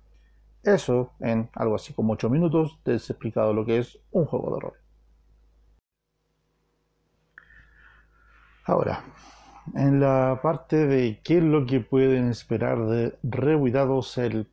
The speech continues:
podcast. Aunque está puesto en la descripción, les voy a recordar un poco. Rebuidados,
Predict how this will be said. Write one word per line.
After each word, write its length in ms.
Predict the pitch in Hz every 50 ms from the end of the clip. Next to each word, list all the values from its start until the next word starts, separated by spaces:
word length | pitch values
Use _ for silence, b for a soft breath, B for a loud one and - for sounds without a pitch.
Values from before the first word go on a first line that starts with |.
| _
podcast. 640 | - 104 - - - - - - - - - - _ _ - _ _ _ b b b b b b b b b b b _ _ _ _ _ _ _ _ _ _ _ _ _ - _
Aunque 220 | - 151 139 - 160
está 180 | - - 226
puesto 220 | 214 - 233 - 214
en 80 | 180
la 60 | 165 143
descripción, 640 | 139 135 - - - 120 - - - 220 233 226
les 120 | 196 170 135
voy 160 | 143 147 143
a 60 | 135
recordar 440 | 123 123 113 - 127 107 107 117 113
un 160 | 113 110 107
poco. 380 | 107 123 - 131 - 135 139 131
Rebuidados, 1080 | 139 156 175 175 175 180 165 160 160 165 160 165 165 160 147 - - - - - _